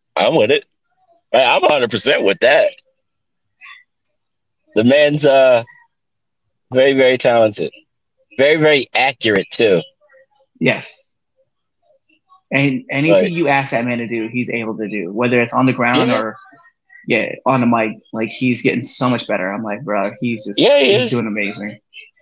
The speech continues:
Speaker 1: He is. He is. I mean, he wasn't, wasn't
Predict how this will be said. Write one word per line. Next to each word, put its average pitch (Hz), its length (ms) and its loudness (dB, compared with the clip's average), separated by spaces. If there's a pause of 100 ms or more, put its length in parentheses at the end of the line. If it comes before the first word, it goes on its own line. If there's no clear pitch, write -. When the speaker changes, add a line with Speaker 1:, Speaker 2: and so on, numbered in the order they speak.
(120)
Speaker 1:
He 165 200 4
is. 202 320 0 (240)
He 127 220 4
is. 135 440 2
I 160 120 4
mean, 185 420 4
he 190 80 2
wasn't, 214 500 2 (720)
wasn't 170 260 0